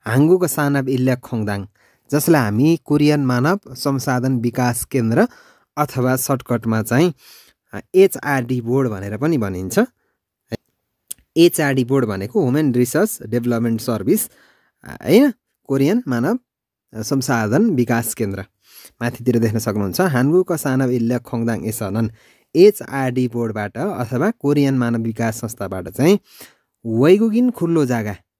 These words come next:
विदेशी श्रमिकले हाङ्गुगे इन्नन तोङान कोरियामा रहने अवधि वर्षसम्म, यानि कि उसको त्यो कोरियामा रहने अवधि पाँच वर्ष, दस वर्ष जति अवधि हो,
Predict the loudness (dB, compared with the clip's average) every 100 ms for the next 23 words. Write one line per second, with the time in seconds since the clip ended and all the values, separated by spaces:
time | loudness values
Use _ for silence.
0 | _ -2 0 2 0 -4 -2 -2 0 2
1 | 2 0 _ _ _ -2 2 2 4 4
2 | 2 -2 -2 -4 -4 -4 -2 -2 -2 -2
3 | 0 0 2 0 -2 -4 -6 -8 -12 -12
4 | -14 -16 -18 _ _ 0 2 4 2 -2
5 | -2 -2 0 -2 0 0 0 0 -2 -2
6 | 0 -2 -4 -4 -4 -4 -4 -4 -4 -4
7 | -6 -4 -4 -2 -2 -2 -6 -6 -4 0
8 | 0 2 0 0 -2 0